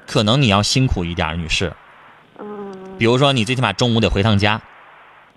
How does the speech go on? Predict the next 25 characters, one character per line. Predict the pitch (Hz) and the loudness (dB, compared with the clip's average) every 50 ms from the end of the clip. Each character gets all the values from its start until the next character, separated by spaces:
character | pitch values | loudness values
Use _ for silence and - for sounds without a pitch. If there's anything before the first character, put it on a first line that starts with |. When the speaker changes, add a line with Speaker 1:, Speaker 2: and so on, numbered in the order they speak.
| _ _ _ _ - | _ _ _ _ -8
Speaker 1:
你 | - 131 | -2 0
得 | 127 | 2
喂 | 123 135 131 | 2 2 2
奶， | 117 104 90 - - - - _ _ _ - | 2 2 0 -2 -6 -10 -12 _ _ _ -4
是 | - 165 | 0 2
吧？ | 139 131 120 113 - 262 - 262 _ - - - - - | 2 2 2 0 -4 -8 -18 -20 _ -20 -20 -20 -20 -20
Speaker 2:
嗯， | 190 190 185 190 - | -20 -20 -20 -20 -20
对。 | - 196 190 | -20 -14 -6
Speaker 1:
啊， | - 120 110 135 175 - - - - - - | -2 0 0 0 0 -4 -10 -20 -20 -14 -6
然 | - 131 135 165 180 | -2 0 0 0 2
后 | 196 202 175 165 - - | 2 2 0 0 -2 -4
后 | - - - 247 214 | -6 -2 0 0 2
半 | 185 165 151 | 2 0 -2
年 | 135 110 107 123 139 | -2 -2 -2 -2 -4
不 | - 208 185 | -4 -4 -4
需 | - - | -2 0
要 | 180 165 | 0 0
喂 | 170 170 165 147 | 0 0 0 0
奶， | 127 98 90 85 | 0 -2 -2 -2
可 | - 165 | -2 -2
以 | 165 | 0
吃 | - - - | 0 0 0
奶 | 165 147 151 160 | 0 2 2 0
粉 | - - 107 87 85 | 0 0 -2 -2 -2
了， | 87 92 98 104 | -2 -2 -2 -2